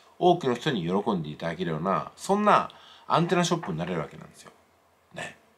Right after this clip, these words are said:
ご自身で作った素敵な佇まいに、たくさんの大切な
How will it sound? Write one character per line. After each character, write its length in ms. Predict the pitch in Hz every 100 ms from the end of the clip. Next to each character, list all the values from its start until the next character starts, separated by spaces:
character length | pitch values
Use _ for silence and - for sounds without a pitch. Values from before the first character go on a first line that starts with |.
| _ _ _
ご 140 | 120 135
自 200 | - 123
身 80 |
で 60 | 95
作 180 | - -
っ 40 |
た 320 | - 107 82 - -
素 140 | -
敵 200 | 180 170
な 120 | 160
佇 320 | 135 131 120
ま 140 | 107 80
い 60 |
に、 320 | 82 131 92 - _ _ _ _
た 120 | - -
く 100 | -
さ 140 | 208
ん 80 | 196
の 180 | 101 - -
大 200 | - 123
切 240 | 117 113 123
な 240 | 151 -